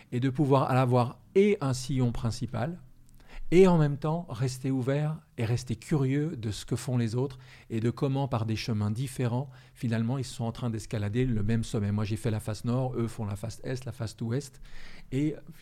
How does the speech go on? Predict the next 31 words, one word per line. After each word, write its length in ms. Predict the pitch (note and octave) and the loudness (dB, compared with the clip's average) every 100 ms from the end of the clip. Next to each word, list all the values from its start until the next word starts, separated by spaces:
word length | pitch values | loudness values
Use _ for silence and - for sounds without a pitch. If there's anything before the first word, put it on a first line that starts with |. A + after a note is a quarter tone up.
| - | -10
on 140 | A2 A2+ | -6 -6
se 100 | B2+ | -4
rend 80 | |
compte 240 | B2 C3 D3+ | -4 -2 -4
qu'on 320 | A#2+ A2+ A2 | -4 -4 -4
est 100 | G2+ | -4
tous 200 | G2+ - | -6 -6
en 60 | A#2 | -6
train 180 | - A2 | -4 -2
de 60 | |
viser 400 | A2 G#2 A#2 B2+ | -2 0 0 -2
le 140 | B2 G#2 | -2 -2
même 200 | G#2+ G#2+ | 0 -2
sommet 460 | - A#2 G#2 B2 | -2 -2 0 0
qui 140 | A#2+ A2+ | 0 -4
est, 120 | - - - - - | -6 -8 -14 -14 -8
qui 80 | |
est 100 | A2 | -4
un 80 | A2 | -2
sommet 260 | G#2 A2 G#2+ | -2 -2 0
de 60 | |
réalisation, 800 | G#2 G#2 G#2+ G#2 G#2+ - A#2+ A#2 A2 | 0 2 2 0 -2 -2 -2 -2 -2
d'épanouissement 1000 | G#2+ A2+ A2+ G#2+ G#2+ G2+ A2+ A#2 B2 - | -2 -2 0 0 -2 -2 -2 0 -2 -2
et, 260 | A2 - | -6 -4
et 60 | G#2+ | -4
de 300 | G#2 G#2+ G#2 - - | -4 -4 -6 -10 -2
plein 280 | C3 C#3 C#3+ | 2 2 4
déploiement 580 | B2+ C3 B2 A2+ A#2+ B2+ | 2 2 2 2 2 2
de 60 | |
notre 240 | A2+ - - | 0 -4 -6
potentiel. 540 | - A#2 G#2+ C#3 D3 | -8 -8 -8 -10 -12